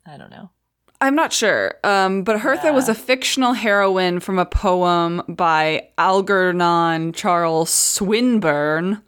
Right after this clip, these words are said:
Speaker 1: Whoa.
Speaker 2: um, that criticized organized religion. So I think she just kind of, like, liked the name and it
Speaker 1: Yeah.
Speaker 2: fit her, like, agnostic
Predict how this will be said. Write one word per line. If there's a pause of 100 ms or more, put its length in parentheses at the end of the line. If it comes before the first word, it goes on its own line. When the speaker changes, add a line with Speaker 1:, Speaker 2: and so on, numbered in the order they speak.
(180)
Speaker 1:
Whoa.
Speaker 2:
um,
that
criticized
organized
religion.
So
I
think
she
just
kind
of,
like,
liked
the
name
and
it
Speaker 1:
Yeah.
Speaker 2:
fit
her,
like,
agnostic